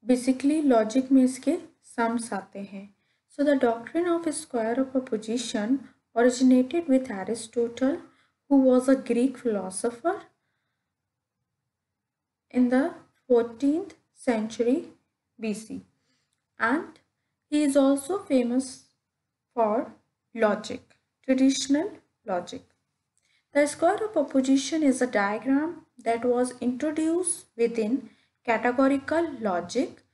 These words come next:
to represent the logical relationships holding between categorical propositions। तो स्क्वायर ऑफ पोजीशन को एक स्क्वायर डायग्राम के through रिप्रेजेंट किया जाता है। अभी मैं आपको दिखाऊंगी।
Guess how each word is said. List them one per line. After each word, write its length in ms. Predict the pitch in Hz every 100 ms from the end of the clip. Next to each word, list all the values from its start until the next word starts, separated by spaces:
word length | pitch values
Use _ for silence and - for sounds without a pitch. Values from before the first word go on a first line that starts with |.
| _ _ 339
to 100 | 339
represent 760 | 339 339 330 349 392 466 494
the 120 | 330
logical 640 | 277 233 220 226 294 392 403
relationships 1040 | 302 262 254 254 285 277 320 - - - - _ _ _ -
holding 380 | 302 320 427 403
between 500 | 285 269 269 262 254
categorical 720 | 220 - 208 214 208 214 254
propositions। 1120 | 339 - - 214 - 202 202 185 - 190 196 - _ _ _ _
तो 100 | 339
स्क्वायर 400 | 339 - 320 370
ऑफ 220 | 403 381
पोजीशन 560 | 311 262 277 - 285 277
को 320 | - 294 -
एक 180 | 277 269 254
स्क्वायर 460 | - - 285 330
डायग्राम 720 | 285 220 202 208 240 247 320
के 220 | 311 311
through 460 | 285 - 269 277 254
रिप्रेजेंट 720 | 233 220 220 208 262 277 -
किया 220 | 240 208
जाता 380 | 196 196 180 233
है। 300 | 240 302 392 _ _ _ -
अभी 220 | 196 240
मैं 140 | 233
आपको 300 | 226 214 240
दिखाऊंगी। 760 | 196 214 - 202 208 214 285